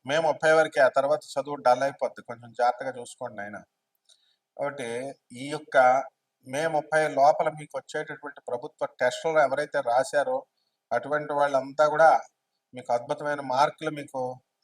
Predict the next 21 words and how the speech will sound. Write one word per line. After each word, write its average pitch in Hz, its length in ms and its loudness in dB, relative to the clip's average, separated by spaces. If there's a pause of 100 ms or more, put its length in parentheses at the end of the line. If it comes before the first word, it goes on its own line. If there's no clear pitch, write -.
రావడం 120 320 -2
జరుగుతాయి. 131 480 -4 (460)
మరి 120 300 -2 (640)
కొత్త 131 280 -4
కొత్త 156 220 -6
ఉద్యోగాలు 151 680 4
రావడం 143 380 2
జరుగుతాయి. 131 440 -10 (1080)
ఆ, 117 340 -2 (100)
ఈ 139 60 -8
విధంగా 156 520 8 (720)
మీకు 117 520 -10 (600)
ప్రభుత్వ 190 360 0
ఉద్యోగాలు 156 420 4
కైవసం 175 680 0
చేసుకోవడానికి 135 500 -6
అవకాశాలు 123 500 -6
ఉన్నాయి. 123 320 -18 (400)
సాఫ్ట్‌వేర్ 147 480 2
ఉద్యోగాలు 139 440 -6
కూడా 135 380 0